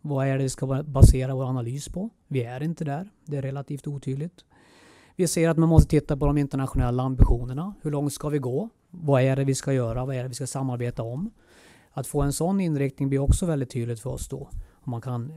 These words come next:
bryta ner de här nationella intressena på, på det sättet. Man tyck-, vi tycker att man bör hantera försvarsindustriperspektivet,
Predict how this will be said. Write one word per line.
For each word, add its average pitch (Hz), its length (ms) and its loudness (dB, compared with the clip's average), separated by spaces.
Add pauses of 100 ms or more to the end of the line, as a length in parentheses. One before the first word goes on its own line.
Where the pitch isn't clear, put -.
bryta 127 320 -2
ner 143 200 0
de 151 100 2
här 120 80 0
nationella 120 400 -6
intressena 139 580 -10
på, 147 380 -6
på 139 60 -8
det 135 160 -10
sättet. - 320 -16 (840)
Man 175 180 4
tyck-, 180 260 4
vi 175 100 4
tycker 170 260 2
att 160 60 4
man 165 100 4
bör 160 140 6
hantera 143 420 4
försvarsindustriperspektivet, 131 1700 -4